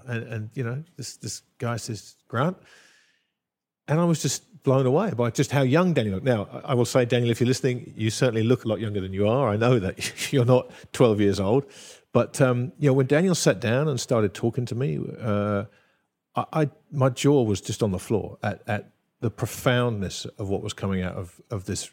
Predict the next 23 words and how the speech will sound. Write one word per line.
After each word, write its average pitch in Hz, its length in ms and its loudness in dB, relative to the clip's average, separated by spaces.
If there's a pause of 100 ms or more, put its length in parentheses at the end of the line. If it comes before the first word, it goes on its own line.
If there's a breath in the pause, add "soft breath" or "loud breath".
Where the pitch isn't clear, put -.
you 123 120 -4
know, 95 60 -4
young-looking 120 560 0
guy's 104 220 -2
mouth, 110 240 -2
and 104 200 -4
the 107 60 0
depth 127 400 -2
of 107 160 -2
intellect 127 460 0
that 101 100 -10
Daniel 92 300 -4
has 95 360 -6
i-, - 180 -8
is 120 160 -2
extraordinary. 123 500 0
And 98 80 -6
to 113 80 -2
find 139 280 0
that 120 180 0 (260 loud breath)
in 117 120 -2
Brisbane, 139 340 4
Australia, 110 560 2